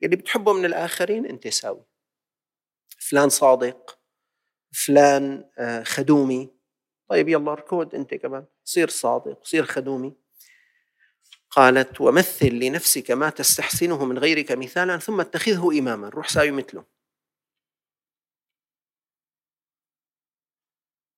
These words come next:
لأنه كمان الناس سينظرون لك بنفس هذه الطريقة. آخر وحدة تقول: "واعلم أن من جمع بين الحياء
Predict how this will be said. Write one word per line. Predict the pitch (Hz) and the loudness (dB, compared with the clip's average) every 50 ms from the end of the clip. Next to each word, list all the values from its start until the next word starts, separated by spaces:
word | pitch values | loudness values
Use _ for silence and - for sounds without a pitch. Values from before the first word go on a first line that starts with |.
| _ _ _ _ _ _ _ _ _ - | _ _ _ _ _ _ _ _ _ -4
لأنه | 156 156 151 139 143 | -2 -2 -2 -2 -6
كمان | - - 170 175 175 165 | -4 0 2 4 4 4
الناس | 147 143 143 143 139 - | 2 0 -4 -4 -4 -4
سينظرون | - 135 135 135 123 - 143 151 151 147 139 | -6 -6 -8 -6 -4 -4 -2 -2 -2 -2 -2
لك | 143 - - | -4 -4 -6
بنفس | 131 123 123 139 135 - - - 135 | -6 -6 -6 -8 -6 -6 -4 -2 -2
هذه | 127 117 120 113 | -2 -2 -4 -12
الطريقة. | - _ - 110 104 107 95 - - - _ _ _ _ _ _ _ _ _ _ _ _ _ - - - - - _ _ _ - | -14 _ -16 -16 -16 -16 -18 -20 -20 -20 _ _ _ _ _ _ _ _ _ _ _ _ _ -20 -20 -20 -20 -20 _ _ _ 0
آخر | - 196 - - 165 143 | 0 0 2 2 0 0
وحدة | 127 123 - - 135 117 | 0 -2 -8 -8 -10 -12
تقول: | - - - _ - 135 127 | -10 -12 -14 _ -8 -4 0
"واعلم | 135 156 147 143 139 131 120 120 131 131 127 _ _ _ _ _ _ _ _ _ _ _ _ _ _ _ _ _ _ _ _ _ _ _ - | 2 2 2 2 0 -2 -4 -4 -6 -10 -14 _ _ _ _ _ _ _ _ _ _ _ _ _ _ _ _ _ _ _ _ _ _ _ 0
أن | 160 147 147 139 135 131 | 2 4 4 4 4 2
من | 131 131 131 | 0 -2 -4
جمع | 127 156 160 147 139 113 113 117 | -4 -4 -4 -2 -2 -2 -2 -2
بين | 120 135 131 131 123 | -4 -4 -6 -4 -4
الحياء | 120 120 - - - 131 127 135 139 147 160 170 165 - _ - - _ | -4 -4 -4 -6 -6 -4 0 0 0 0 0 -2 -4 -8 _ -20 -20 _